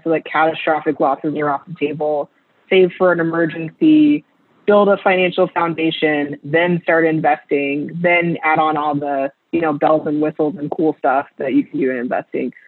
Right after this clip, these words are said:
I think if you're doing it all in the right order with the right priority, there's nothing that you need to change.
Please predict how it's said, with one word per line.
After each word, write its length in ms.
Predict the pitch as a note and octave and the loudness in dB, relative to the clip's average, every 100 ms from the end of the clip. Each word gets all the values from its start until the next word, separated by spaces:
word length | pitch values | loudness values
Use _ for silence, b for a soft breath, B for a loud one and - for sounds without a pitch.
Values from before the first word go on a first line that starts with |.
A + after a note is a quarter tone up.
| B | B
I 60 | F#3 | 2
think 160 | B3 B3 | 6 4
if 100 | G#3 | 4
you're 140 | A3+ | 4
doing 360 | E3 A3+ B3+ C4+ | 4 4 4 4
it 100 | B3+ | 2
all 180 | F#3 | 0
in 80 | F#3 | -2
the 80 | F3 | -2
right 280 | D#3+ D#3+ - | 0 0 -2
order 300 | - D#3+ E3+ | -2 -2 0
with 100 | F3 | -2
the 80 | - | -2
right 240 | D#3 C#3+ - | -4 -4 -2
priority, 640 | D3 C#3+ D3 D3+ D#3+ E3+ _ _ - | -2 0 0 2 2 0 _ _ 0
there's 160 | F3 | 0
nothing 420 | F3 G3+ G3+ G#3 F3+ | 2 -2 2 0 0
that 120 | - | 0
you 120 | D3+ | 0
need 220 | D3+ D3 | 0 -4
to 120 | - | -4
change. 640 | C#3+ - A#2+ C3 - - | -8 -6 -8 -8 -14 -16